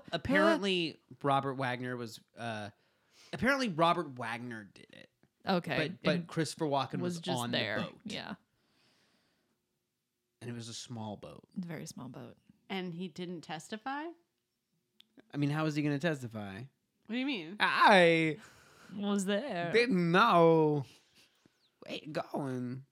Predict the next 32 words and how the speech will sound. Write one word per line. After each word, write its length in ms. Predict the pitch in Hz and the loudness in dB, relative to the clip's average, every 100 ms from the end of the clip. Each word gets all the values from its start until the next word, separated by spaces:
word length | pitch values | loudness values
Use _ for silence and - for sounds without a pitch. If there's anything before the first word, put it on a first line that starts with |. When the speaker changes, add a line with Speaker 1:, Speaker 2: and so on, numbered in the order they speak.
| 208 | -4
Speaker 1:
I 40 | |
don't 220 | 196 233 | -2 0
know 140 | 233 233 | 2 2
how 140 | 208 | 2
to 100 | 160 | -2
swim. 500 | - 214 277 208 - | -8 -12 -10 -10 -8
Speaker 3:
Yes, 260 | 233 240 175 | -2 -2 -2
that's 200 | 202 196 | -6 -2
how 200 | 233 214 | 0 0
he 120 | 226 | -2
would 120 | 208 | -2
Speaker 2:
Hey, 160 | - 185 | 0 2
Speaker 1:
Yeah. 160 | 170 180 147 | 0 -2 2
Speaker 2:
you, 120 | 165 | 4
Speaker 3:
testify. 260 | 214 185 180 | 6 2 -2
Speaker 2:
you 440 | 143 151 196 156 147 | 0 2 2 2 2
have 220 | 143 143 | 2 0
a 60 | 131 | -4
boat. 760 | 123 202 160 131 131 - - - - _ - - - | -2 2 2 2 -2 -6 -18 -20 -20 _ -20 -20 -14
Very 200 | - - | -12 -10
big 540 | 131 - 135 123 120 123 _ | -10 -10 -8 -8 -10 -12 _
boat. 360 | - 80 117 123 - _ - _ - - - | -8 -8 -8 -12 -18 _ -20 _ -20 -20 -20
Speaker 3:
<laughs> 260 | - - - - - - - - - _ - - | -20 -20 -20 -20 -20 -20 -20 -20 -20 _ -20 -18
You 120 | - | -16
just 240 | 247 247 - | -14 -14 -14
made 300 | 226 214 220 226 | -16 -14 -16 -14
Speaker 2:
Very 180 | 262 - | -10 -10
big 540 | 147 135 135 131 120 113 _ _ | -8 -6 -4 -4 -6 -12 _ _
boat. 340 | - 120 110 - _ _ _ _ _ _ _ _ _ | -12 -10 -12 -14 _ _ _ _ _ _ _ _ _
Speaker 1:
So 160 | - 202 | -10 -8
she 160 | 180 185 | -6 -8
drowned. 320 | 156 151 | -8 -12